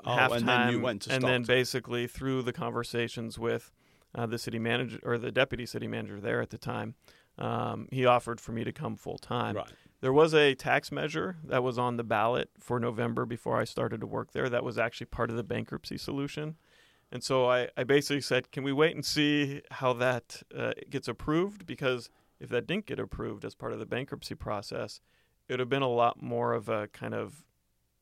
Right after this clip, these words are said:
Speaker 2: um, re-, like, tearing it down and
Speaker 1: Right.
Speaker 2: layoffs and things. And so once that got approved, it was really being a part of,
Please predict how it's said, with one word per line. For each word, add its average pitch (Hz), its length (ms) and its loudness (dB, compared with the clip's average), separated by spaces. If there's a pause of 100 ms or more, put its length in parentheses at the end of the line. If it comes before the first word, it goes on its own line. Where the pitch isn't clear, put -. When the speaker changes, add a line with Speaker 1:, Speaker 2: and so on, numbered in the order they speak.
(120)
Speaker 2:
um, 120 420 -10
re-, 123 240 -6 (300)
like, 117 180 -8
tearing 135 340 2
it 113 120 -6
down 107 360 2
and 104 140 -6
Speaker 1:
Right. 107 100 -4
Speaker 2:
layoffs 110 460 2
and 110 140 -10
things. 113 300 -6
And 117 100 -8
so 113 260 0 (380)
once 143 180 -2
that 131 160 4
got 117 160 2
approved, 135 460 -2
it 117 40 0
was 117 160 -6
really 151 280 0
being 120 240 -4
a 110 60 -6
part 127 260 -4
of, 110 260 -6